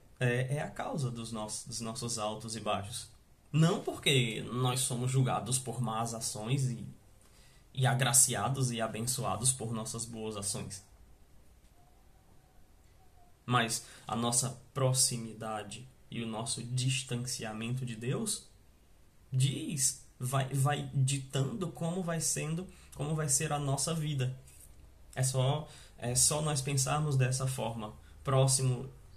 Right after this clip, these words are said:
próximos de Deus, conseguimos novas forças para a nossa caminhada até a revinda de Jesus.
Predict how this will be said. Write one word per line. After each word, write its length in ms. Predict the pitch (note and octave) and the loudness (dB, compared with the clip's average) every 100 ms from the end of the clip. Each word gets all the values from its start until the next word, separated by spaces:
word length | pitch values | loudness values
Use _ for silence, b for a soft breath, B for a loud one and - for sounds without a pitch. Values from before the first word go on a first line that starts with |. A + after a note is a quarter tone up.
| - | -6
próximos 540 | C3 B2 C3 C3 B2+ B2 | -2 2 2 2 0 0
de 120 | A2+ | -2
Deus, 580 | A2+ C3 G3+ G#3+ - B B | -2 0 0 -2 -6 B B
conseguimos 640 | - D#3+ D#3+ D3+ E3 D#3 C3+ | -4 -2 0 0 2 2 2
novas 500 | C#3+ D#3+ D#3+ E3+ - | 2 2 0 0 -2
forças 680 | D#3+ E3+ - G#3 - - - - - - - - - | -4 -4 -2 -2 -4 -8 -18 -20 -20 -20 -20 -12 0
para 220 | E3+ E3+ | 2 2
a 20 | |
nossa 280 | E3+ E3+ E3+ | 0 0 -2
caminhada 680 | - E3+ F#3+ C#3+ A2 G2 G2+ - - | -4 -4 0 0 -2 -4 -10 -16 -8
até 240 | A#2+ B2+ | -4 -2
a 60 | B2 | 4
revinda 380 | C3 B2 B2+ A#2+ | 6 6 2 0
de 120 | A#2+ | -2
Jesus. 580 | A#2+ A2 G#2 G2 - | -2 -2 -2 -4 -6